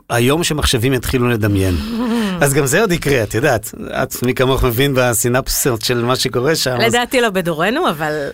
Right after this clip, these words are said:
Speaker 2: אבל, אבל אולי יום אחד.
Speaker 1: לכי תדעי
Speaker 2: זאת אומרת,
Speaker 1: מתי דורנו
Speaker 2: הם כן
Speaker 1: ייגמר.
Speaker 2: כבר, הם כן מסיקים מסקנות מאוד מתוחכמות.
Speaker 1: כן.
Speaker 2: אבל, אה, זה כבר שאלה באמת פילוסופית של מה זה גם דמיון, ו-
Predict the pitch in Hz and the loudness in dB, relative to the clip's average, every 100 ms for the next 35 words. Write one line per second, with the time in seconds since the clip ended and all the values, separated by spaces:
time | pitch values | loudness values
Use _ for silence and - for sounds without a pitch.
0 | - 185 196 190 - 165 180 175 214 220 | -4 -2 0 0 -2 -2 -2 -4 -4 -2
1 | 165 147 131 139 - - - - - - | 0 -2 -6 -8 -12 -14 -18 -16 -8 -6
2 | - 117 117 120 120 127 - 143 135 139 | 0 0 0 0 2 2 2 2 2 2
3 | 139 254 - - - 330 180 220 214 196 | 2 0 0 0 0 -2 0 0 -2 -4
4 | - 175 165 - - 262 349 320 269 - | -8 -8 -8 -8 -2 -2 0 -2 -2 -2
5 | - - - 240 247 202 - - 185 170 | -6 -6 -2 0 0 -2 -2 -4 -4 -2
6 | 196 208 - - _ - 175 165 - 170 | -2 -2 -6 -14 _ -4 -2 -2 0 -2
7 | 175 - 196 190 190 - - - 196 - | -2 -6 -4 -4 -2 -6 -6 -2 -2 -2
8 | - - - - 92 95 _ - 151 156 | -8 -18 -16 -10 -10 -10 _ -6 -4 -4
9 | 156 165 196 330 277 240 233 214 196 185 | -2 -2 -2 -2 -2 0 2 0 0 -2
10 | 208 170 185 185 143 147 165 160 139 135 | -2 -2 -2 -4 -4 -2 -2 -2 -4 -4
11 | 170 226 160 139 | 0 0 -2 -6